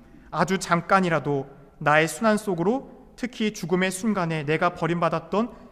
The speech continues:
그 고통 속으로 잠겨들어라. 이 순간이 바로 온 세상을 위한 자비의 시간이다. 나는 네가 내 죽음의 슬픔 속에 들어오도록 허락하겠다. 나는 이 시간에 내 순환의 공로를 통해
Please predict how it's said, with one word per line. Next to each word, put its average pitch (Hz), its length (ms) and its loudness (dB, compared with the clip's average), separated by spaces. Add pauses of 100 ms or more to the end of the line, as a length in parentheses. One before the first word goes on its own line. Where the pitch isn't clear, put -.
(100)
그 165 200 0
고통 175 360 -4
속으로 160 340 -4
잠겨들어라. 143 720 -6 (640)
이 170 160 0
순간이 196 460 0
바로 170 320 -2
온 170 180 0
세상을 190 480 -4
위한 156 220 -2
자비의 147 420 -6
시간이다. 131 600 -8 (840)
나는 165 300 0
네가 156 320 2
내 165 160 0
죽음의 170 340 -4
슬픔 226 340 -6
속에 190 280 -6
들어오도록 156 560 -4
허락하겠다. 147 680 -10 (640)
나는 170 280 2
이 165 80 -4
시간에 196 520 -2
내 160 160 -4
순환의 220 420 -2
공로를 175 580 -4 (280)
통해 151 440 -8